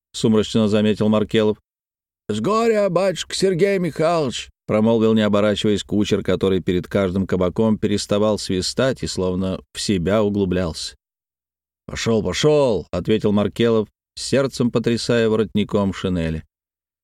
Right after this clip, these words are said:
Тарантас перебрался через обширную базарную площадь, всю провонявшую капустой и рогожей, миновал губернаторский дом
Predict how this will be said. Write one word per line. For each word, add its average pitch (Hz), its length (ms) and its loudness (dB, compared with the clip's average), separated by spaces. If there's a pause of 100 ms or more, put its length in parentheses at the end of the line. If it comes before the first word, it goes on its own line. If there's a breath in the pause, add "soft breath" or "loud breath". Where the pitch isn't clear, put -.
(300)
Тарантас 85 480 -2
перебрался 135 600 0
через 127 320 0
обширную 117 560 2
базарную 104 520 2
площадь, - 600 -2 (360)
всю - 200 -2
провонявшую 98 680 0
капустой 92 600 -2
и 87 40 0
рогожей, 117 580 0 (360)
миновал 156 360 2
губернаторский 131 960 0
дом 131 560 0